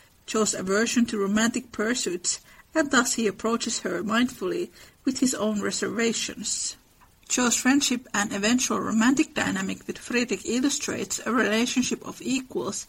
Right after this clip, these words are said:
in which she is able to fulfill her intellectual ambitions and overcome her fears about love and companionship. Their dynamic is set from their first interaction,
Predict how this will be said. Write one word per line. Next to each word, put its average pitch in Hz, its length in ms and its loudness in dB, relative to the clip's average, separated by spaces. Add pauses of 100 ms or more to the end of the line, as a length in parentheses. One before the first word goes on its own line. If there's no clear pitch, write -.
(300)
in 330 220 4
which 269 200 2
she 196 280 0
is 202 160 -4
able 202 360 0 (220)
to 220 100 -4
fulfill 247 520 -2
her 247 140 0
intellectual 214 800 -2
ambitions 214 760 -2 (380)
and 285 120 2
overcome 226 520 2
her 208 160 0
fears 220 400 0
about 165 260 0
love 202 260 4
and 196 220 -6
companionship. 214 840 0 (680)
Their 202 180 2
dynamic 208 560 4
is 214 100 -2
set 226 240 0
from 208 260 0
their 202 180 -4
first 226 340 -2
interaction, 214 720 -2